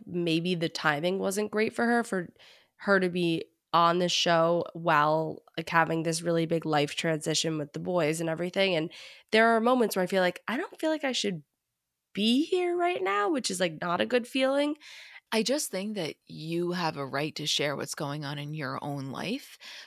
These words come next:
Speaker 2: But I think to bring, and I get it, it's, it's her house, but I don't know. I just was thinking if I was, you know, a fourteen, fifteen-year-old kid and my room's a mess for whatever reason I'm going through emotionally or mentally,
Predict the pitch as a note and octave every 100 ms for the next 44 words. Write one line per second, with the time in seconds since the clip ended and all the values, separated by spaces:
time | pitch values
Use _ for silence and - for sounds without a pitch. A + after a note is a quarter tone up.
0 | - E3+ D#3 D#3+ D#3 - - E3+ D3+ -
1 | E3+ F#3 F#3+ F#3 G3 C3+ - - - -
2 | - E3 E3+ D3 D#3 - - F#3+ G#3+ G#3+
3 | F#3+ D3 F3 - - E3 - D#3+ D#3 D3
4 | - D3 E3+ D3 - - - C#3+ B2 -
5 | - - _ _ - - D3+ D3+ - D#3+
6 | D3 - C#3+ C#3+ C3 C3+ - C#3+ C3+ C#3+
7 | C#3 - D3+ D3+ E3 D3+ D3+ D3 C#3+ D3+
8 | - C#3+ C#3 D3 D3+ D#3 D3+ D3+ D#3 C3
9 | C3+ C3+ C#3+ D3+ B2+ B2+ C3 C#3 - C#3+
10 | B2 C3+ E3+ F3+ B2+ C3+ D#3